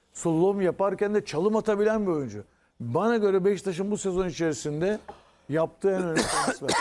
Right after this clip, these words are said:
Kusura bakmasınlar. Bir numara Çerni. Bak söylüyorum. Benim bakış açım bu. Diğerler Gökhan Sazdağ yerli olarak çok katkı sağlayacak. Ama öbür oyuncular için,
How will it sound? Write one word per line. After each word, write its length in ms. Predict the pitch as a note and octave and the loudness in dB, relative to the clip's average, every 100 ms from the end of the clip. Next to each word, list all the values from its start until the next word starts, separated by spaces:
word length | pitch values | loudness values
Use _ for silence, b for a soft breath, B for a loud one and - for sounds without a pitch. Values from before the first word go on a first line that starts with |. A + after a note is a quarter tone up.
| - - | -2 -4
Kusura 240 | D#3 D#3+ | -4 -2
bakmasınlar. 580 | D#3+ D#3 B2+ A#2 A#2 D3 | -4 -6 -14 -10 -6 0
Bir 80 | F3+ | 2
numara 420 | D#3+ C#3+ D3 D#3 | 2 -2 -2 -2
Çerni. 340 | D3+ C3+ A2 - - - - | 0 -2 -4 -14 -20 -20 -14
Bak 200 | C3 B2 | -8 -8
söylüyorum. 440 | - C#3+ C3+ A#2 C3 | -4 -4 -4 -4 0
Benim 240 | F3+ F#3 | 2 2
bakış 220 | E3+ - | 0 -4
açım 320 | D#3+ F3 F3+ E3 | -8 -4 -2 -2
bu. 140 | A2 b b b b | -4 b b b b
Diğerler 360 | G#3 E3+ D#3+ E3 | 0 0 2 0
Gökhan 380 | D3+ D#3+ F3 E3+ | 0 0 0 0
Sazdağ 400 | F#3 F3+ E3 D#3+ | 0 0 0 0
yerli 320 | D#3 E3 E3 | 2 2 2
olarak 220 | E3 D#3 | 2 0
çok 180 | E3+ - | -4 -2
katkı 300 | D#3+ - - | -2 -4 -6
sağlayacak. 420 | C#3 C3 D#3+ F#3 - _ _ _ - | -4 -2 -2 -4 -10 _ _ _ -6
Ama 340 | D#3+ D#3+ G#3 - _ _ _ - | -2 0 -2 -8 _ _ _ -2
öbür 260 | G3 F#3+ F#3 | 2 4 4
oyuncular 420 | E3+ C#3 D#3 C#3+ | 4 -2 0 0
için, 320 | - G3 | 0 -4